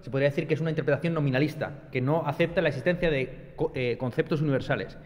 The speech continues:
sino que parte de lo particular para llegar a lo particular. Se parte de la situación concreta del historiador para llegar a la situación concreta de Napoleón.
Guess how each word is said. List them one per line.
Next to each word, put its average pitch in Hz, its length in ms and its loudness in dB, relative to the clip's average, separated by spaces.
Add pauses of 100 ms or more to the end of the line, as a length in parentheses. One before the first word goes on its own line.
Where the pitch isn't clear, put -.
sino 113 180 -6
que 117 80 -4
parte 143 200 4
de 156 60 4
lo 131 80 6
particular 147 800 0
para 117 140 2
llegar 127 160 6
a 143 40 10
lo 123 40 6
particular. 123 640 0
Se - 120 -10
parte 123 200 2
de 131 40 2
la 123 80 2
situación 135 300 0
concreta 131 300 2
del 117 80 4
historiador 160 440 4 (200)
para 123 140 2
llegar 123 240 4
a 160 100 8
la - 40 4
situación 147 280 2
concreta 143 300 4
de 135 40 6
Napoleón. 120 400 2